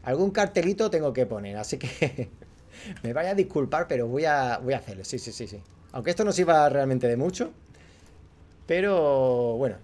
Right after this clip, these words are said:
quiero hacerlo, quiero hacerlo. Y mientras tanto, porque se vaya pudriendo toda esta carne, ¿no? A ver, letrerito por aquí. Ahí estamos. Esto por aquí. Número cinco. Lo vamos a colocar aquí.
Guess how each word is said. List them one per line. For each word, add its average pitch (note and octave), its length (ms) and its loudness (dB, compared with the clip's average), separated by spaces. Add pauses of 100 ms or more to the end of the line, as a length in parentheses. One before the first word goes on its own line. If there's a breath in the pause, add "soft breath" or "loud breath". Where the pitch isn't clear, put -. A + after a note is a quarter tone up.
quiero C#3 200 2
hacerlo, A2+ 260 -2
quiero C#3+ 160 -2
hacerlo. A2+ 200 -2
Y A2+ 40 -4
mientras A#2+ 500 -2
tanto, D#3+ 300 0
porque A#2 420 -4 (480)
se - 200 -4
vaya C#3+ 420 0
pudriendo C#3+ 360 0
toda C3+ 100 0
esta C3 160 -2
carne, A2 260 -6
¿no? E3 140 -10 (560 loud breath)
A C3+ 140 -8
ver, A#2+ 240 -4
letrerito D3+ 500 2
por C#3+ 120 4
aquí. F3+ 400 -2 (1500)
Ahí C3 280 -6
estamos. F3 500 -4 (1300 loud breath)
Esto B2 400 -8
por G#2+ 120 -8
aquí. F3+ 440 -6 (160)
Número C3 340 -2
cinco. G3 840 -4 (2250)
Lo A#2 260 -8
vamos D3+ 220 -6
a - 20 -10
colocar C3 340 -4
aquí. E3 400 -10